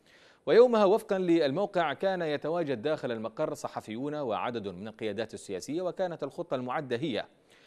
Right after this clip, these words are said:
ربط قنبلة بشظية في باب مقر الإصلاح الواقع بالقرب من استاد لكرة القدم في وسط عدن.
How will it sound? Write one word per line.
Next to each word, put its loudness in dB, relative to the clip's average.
ربط 2
قنبلة 2
بشظية -4
في -6
باب -2
مقر -4
الإصلاح -4
الواقع -2
بالقرب -6
من -8
استاد -6
لكرة -8
القدم -8
في -10
وسط -4
عدن. 0